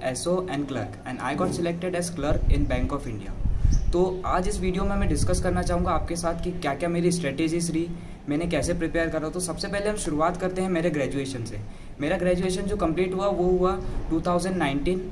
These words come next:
अप्रैल में और मैंने कोचिंग ज्वाइन कर ली थी जनवरी टू थाउजेंड नाइनटीन में। मेरी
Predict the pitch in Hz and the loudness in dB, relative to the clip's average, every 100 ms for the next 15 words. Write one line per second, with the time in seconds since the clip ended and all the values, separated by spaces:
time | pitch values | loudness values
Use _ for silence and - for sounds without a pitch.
0 | - - - - 123 - 175 190 208 214 | -10 -14 -14 -8 -8 -4 -4 -2 -2 0
1 | 147 151 156 170 156 143 185 180 185 185 | 2 2 2 0 -2 0 0 2 0 0
2 | 180 185 180 196 196 - - 143 151 175 | 0 2 0 -4 -8 -12 -4 -2 2 2
3 | 190 160 147 135 139 127 120 117 117 147 | 2 0 0 -2 -2 -4 -4 -6 -2 -2